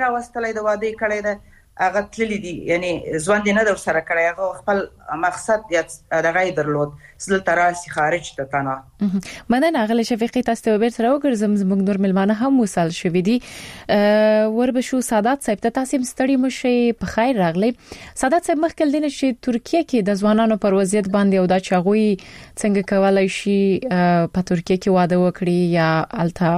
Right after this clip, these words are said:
Speaker 2: افغانان په څه اندازه دي چې دوی سره ګډ ژوند دوی پیل کړي،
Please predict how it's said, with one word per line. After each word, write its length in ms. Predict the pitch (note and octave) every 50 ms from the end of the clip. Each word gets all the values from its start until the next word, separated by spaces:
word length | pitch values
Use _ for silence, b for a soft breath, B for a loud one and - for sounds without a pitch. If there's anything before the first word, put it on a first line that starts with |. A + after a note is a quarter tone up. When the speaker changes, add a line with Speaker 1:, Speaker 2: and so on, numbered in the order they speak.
| - - - E3
Speaker 2:
افغانان 480 | - - F3 F3+ F#3 G3 G#3 G3+ G3+ F#3
په 100 | F#3+ F3+
څه 120 | - - F#3+ F3+
اندازه 300 | F3 F3+ F3 E3+ F3+ F#3
دي 140 | F3 F#3 F3+ -
چې 80 | - F3 B B B B B B B -
دوی 140 | F#3+ F#3 -
سره 80 | F#3+ F3+
ګډ 180 | E3+ F#3+ G3 F3+ - - F#3
ژوند 240 | G#3 A3 A3 F#3+
دوی 100 | F#3+ F3 - F3+
پیل 200 | F3 F3+ E3+ -
کړي، 140 | - G#3 A#3